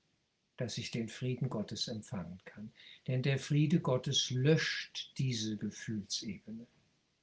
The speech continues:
Das ist möglich. Das hat mit Hingabe zu tun. Wichtig ist es, das Gefühl anzuerkennen und es nicht zu bekämpfen,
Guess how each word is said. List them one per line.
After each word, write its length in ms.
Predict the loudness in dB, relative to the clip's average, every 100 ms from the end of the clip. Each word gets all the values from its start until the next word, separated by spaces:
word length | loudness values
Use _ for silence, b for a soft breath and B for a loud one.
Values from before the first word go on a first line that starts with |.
| _ _ _ _ _ _ _
Das 240 | -6 -4 -2
ist 320 | 0 -2 4
möglich. 680 | 8 8 4 -6 -12 -16 -20 _ _ _ -20 _ _ _
Das 260 | -6 -4 0
hat 180 | 0 2
mit 180 | 2
Hingabe 720 | 4 10 10 10 2 -2 -6
zu 200 | -6 -6
tun. 440 | -6 -10 -10 -10 -12 -18 _ _ _ _ _ _ _
Wichtig 640 | 6 6 6 4 4 4
ist 320 | 4 4 4
es, 240 | 2 2 0
das 260 | -2 -2
Gefühl 480 | -2 -4 0 0 0 -4
anzuerkennen 1120 | 8 8 8 4 0 -4 -10 -6 -4 0 -2 -2 _ _ _ _ _ _ _
und 180 | -2 0
es 220 | 0 4
nicht 360 | 8 8 6 2
zu 220 | 2 4
bekämpfen, 840 | 0 2 6 6 6 -2 -8 -10